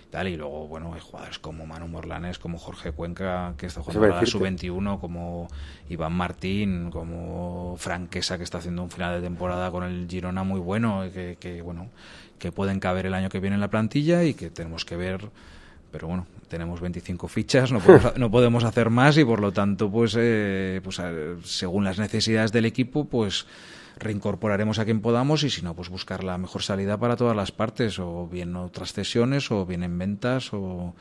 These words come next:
Speaker 1: o ya lo iremos viendo.
Speaker 2: Yo soy de la Peña Morlanes, ¿eh? Ya te lo digo.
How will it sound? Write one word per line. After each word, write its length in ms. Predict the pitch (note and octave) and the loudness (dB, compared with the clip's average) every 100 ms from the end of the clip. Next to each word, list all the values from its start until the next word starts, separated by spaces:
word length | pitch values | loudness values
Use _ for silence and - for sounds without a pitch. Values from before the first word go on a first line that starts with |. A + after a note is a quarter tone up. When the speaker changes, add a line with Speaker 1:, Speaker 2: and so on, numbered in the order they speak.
| - - - - - - | -20 -20 -20 -20 -18 -6
Speaker 1:
o 100 | G2 | -4
ya 100 | F2 | -2
lo 60 | F2+ | -2
iremos 260 | E2+ E2 | -4 0
viendo. 240 | G#2 A2+ G2 - - | 2 2 0 -8 2
Speaker 2:
Yo 100 | A#2 | 2
soy 160 | A#2 A#2+ | 6 6
de 100 | B2+ | 6
la 80 | |
Peña 220 | B2 A2 G2+ | 4 2 2
Morlanes, 480 | F#2 G2 G2+ E2+ | 2 0 0 -2
¿eh? 100 | F2+ A#2+ - | -4 -10 -6
Ya 120 | F#2+ | -4
te 80 | F#2+ | -2
lo 60 | F2 | -2
digo. 300 | G2 F2+ C#2 | -2 -4 -8